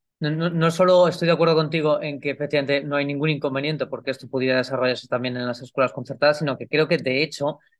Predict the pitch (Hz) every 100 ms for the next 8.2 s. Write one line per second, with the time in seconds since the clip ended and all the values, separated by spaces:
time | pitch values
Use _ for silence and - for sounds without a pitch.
0 | _ _ _ _ 127 123 139 151 139 131
1 | 123 139 143 147 143 151 143 156 139 139
2 | 127 160 180 175 185 185 127 123 139 123
3 | 131 131 127 - 131 120 120 139 - 127
4 | 117 143 127 127 120 120 120 - 139 127
5 | _ 135 131 - - 131 139 147 - _
6 | _ - 147 151 151 151 135 147 147 -
7 | 175 147 139 139 147 139 131 120 117 139
8 | 135